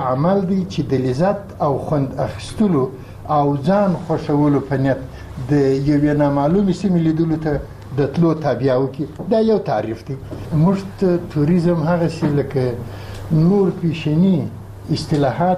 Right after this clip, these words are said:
چې راغلي دي، دا هم په هغه ردیف حسابیږي. په داسې حال کې چې توریزم پیشني اصطلاح نه ده، دا یو صنعت دی او د دې صنعت دپاره موږ باید تر هر څه وړاندې په دې صنعت پوه سو چې څه شی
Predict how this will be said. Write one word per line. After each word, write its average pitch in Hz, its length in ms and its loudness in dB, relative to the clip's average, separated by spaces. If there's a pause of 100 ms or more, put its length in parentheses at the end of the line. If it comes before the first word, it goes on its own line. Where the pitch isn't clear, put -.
چې - 60 -4 (120)
راغلي 190 460 2
دي، 202 220 2
دا 208 160 4
هم 214 120 4 (120)
په - 80 2
هغه 156 220 0
ردیف 135 340 -2
حسابیږي. 110 600 -2 (520)
په 127 80 0 (120)
داسې 180 220 0 (120)
حال 202 220 4
کې 208 180 0
چې - 80 -12 (160)
توریزم 185 440 2 (520)
پیشني 139 480 2
اصطلاح 151 480 0
نه 139 140 0
ده، - 60 -8 (600)
دا 160 140 4
یو 170 180 2
صنعت 143 420 0 (120)
دی - 60 -12 (260)
او 127 160 2
د 117 100 -2 (140)
دې 208 180 6
صنعت 180 580 0
دپاره 185 420 0 (120)
موږ 190 120 4 (120)
باید 190 200 2 (100)
تر 156 180 0
هر 202 220 2
څه - 160 0
وړاندې 185 380 0 (440)
په 143 140 2
دې 139 200 2
صنعت 156 480 0
پوه 196 240 4
سو - 100 -4 (120)
چې - 160 -12
څه 220 160 2
شی 190 100 2